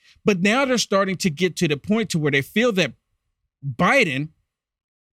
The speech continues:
is not strong enough. Biden was never strong enough to be in the first place, just to be, you know, just to be straightforward here.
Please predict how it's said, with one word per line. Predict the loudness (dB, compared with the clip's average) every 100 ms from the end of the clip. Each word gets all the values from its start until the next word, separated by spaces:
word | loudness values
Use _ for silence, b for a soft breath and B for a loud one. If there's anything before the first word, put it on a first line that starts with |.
| _
is | 0 4
not | 2
strong | 2 0 2 2
enough. | 2 0 -6 _ _ _ _ _ _
Biden | 0 2 2
was | 2 2
never | 2 0
strong | 0 0 0
enough | 0 -2
to | -6
be | -4
in | -4
the | -2
first | -2 -2 -2
place, | -4 -4
just | -8 -8
to | -6
be, | -6 -6 -12 -16
you | -8
know, | -6 -6 -12 _ _ _ _ -10
just | -8 -8
to |
be | -10
straightforward | -8 -8 -6 -2 -2 -4
here. | -8